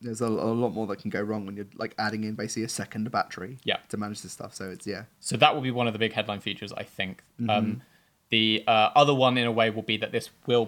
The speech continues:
Speaker 2: probably just about be the first phone to hit the market with a Snapdragon eight six five.
Speaker 1: And the Mi nine was, I think, the first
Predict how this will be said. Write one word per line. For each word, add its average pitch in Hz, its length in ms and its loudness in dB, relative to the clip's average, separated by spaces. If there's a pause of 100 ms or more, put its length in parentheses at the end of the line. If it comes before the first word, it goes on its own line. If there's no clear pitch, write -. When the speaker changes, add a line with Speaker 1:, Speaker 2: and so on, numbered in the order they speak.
Speaker 2:
probably 131 1000 -2
just - 360 2
about 95 380 -2 (360)
be 113 120 2
the 104 80 -6
first 113 340 2
phone 107 320 0
to 107 100 -10
hit 110 140 0
the 113 60 -6
market 107 440 -2
with 104 120 -8
a - 20 -8
Snapdragon 104 520 -4
eight - 140 -8
six - 220 -12
five. - 400 -12
Speaker 1:
And 113 280 -2
the 107 100 -6
Mi 110 140 0
nine 110 220 -4
was, 107 220 -8 (200)
I - 80 -8
think, 104 300 -10
the 101 100 -14
first - 480 -14